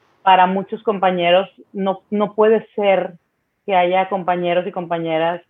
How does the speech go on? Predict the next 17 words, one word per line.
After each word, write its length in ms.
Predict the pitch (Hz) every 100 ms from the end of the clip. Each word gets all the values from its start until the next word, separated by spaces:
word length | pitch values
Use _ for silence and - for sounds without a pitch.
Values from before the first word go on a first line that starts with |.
| -
eh, 140 | -
teatreros 580 | 175 160 160 160 156 160 _ _ _ _ _ _ _ -
que 140 | 190
llevan 260 | 185 180 190
trabajando 800 | 196 180 175 180 175 180 180 - _ _ _ _ _ -
cinco 260 | 202 190
años, 260 | 180 175 170
diez 160 | 180 175
años, 200 | 180 175 -
quince 260 | 190 190
años, 360 | 180 175 170 175
los 260 | - 185 185
que 100 | 180
sean, 380 | 180 180 185 208
y 120 | 190
que 200 | - 165
no 500 | 170 190 196 196 -